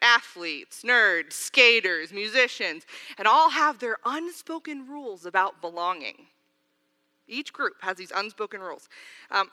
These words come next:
I never in my wildest dreams would have thought that <laughs> I would have ever referenced High School Musical in a sermon, but, uh,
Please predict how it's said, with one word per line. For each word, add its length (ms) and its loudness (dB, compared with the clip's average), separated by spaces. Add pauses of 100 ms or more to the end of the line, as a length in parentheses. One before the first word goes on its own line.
I 140 6
never 180 -2
in 60 -2
my 120 8
wildest 380 6
dreams 220 -8
would 100 0
have 80 -6
thought 220 2
that 100 -2
<laughs> 40 -4
I 160 -6
would 100 -2
have 220 -6
ever 120 -6 (320)
referenced 420 -6
High 100 -4
School 200 -16
Musical 460 -12
in 120 -10
a 60 -10
sermon, 400 -10
but, 180 -4
uh, 100 -4